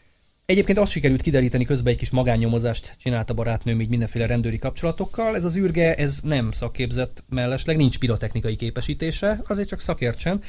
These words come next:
Ö, csak hogy van ellene több, ö, ö, eljárás is hamis tanúzás miatt, mert hogy hamis szakvéleményeket adott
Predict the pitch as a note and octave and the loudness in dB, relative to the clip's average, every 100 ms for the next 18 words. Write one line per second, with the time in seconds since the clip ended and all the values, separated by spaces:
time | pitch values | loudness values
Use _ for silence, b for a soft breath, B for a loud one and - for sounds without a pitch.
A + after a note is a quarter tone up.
0 | B B B - C3+ C#3 C#3 E3+ E3 D3 | B B B -2 2 2 2 2 2 2
1 | E3+ C#3+ B2+ C3 C3 - C#3+ A#2 B2+ A#2 | 4 6 6 6 4 4 4 4 0 0
2 | A2+ A2+ A2 B2 C3+ A#2+ A#2 B2 B2 A#2 | 2 0 -2 -4 -4 0 2 2 2 2
3 | A2+ A#2+ - A#2 A2 - A#2 A#2+ B2+ - | 0 -2 -2 -2 -2 -4 -4 -2 -4 -2
4 | C#3 G#3 - - - A#2+ B2 B2 A2 - | -2 -4 -6 -14 -8 -6 -2 -2 -2 -4
5 | A2+ A#2+ A#2+ B2 B2+ C3+ C#3 F#3 - | -4 -2 -2 -2 -2 -4 -2 -2 -4